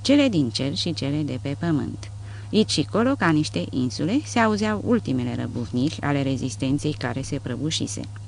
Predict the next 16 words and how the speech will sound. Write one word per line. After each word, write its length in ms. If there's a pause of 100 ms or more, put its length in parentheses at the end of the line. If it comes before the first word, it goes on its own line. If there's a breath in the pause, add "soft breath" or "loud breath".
(600 loud breath)
Aici 160
și 100
colo, 320
la 220
orizont, 600
nourași 600
ușor 340
și 160
subțiri 540
se 160
ridicau 480
și 200
izbucneau 460
deasupra 580
focurilor 580
muribunde. 720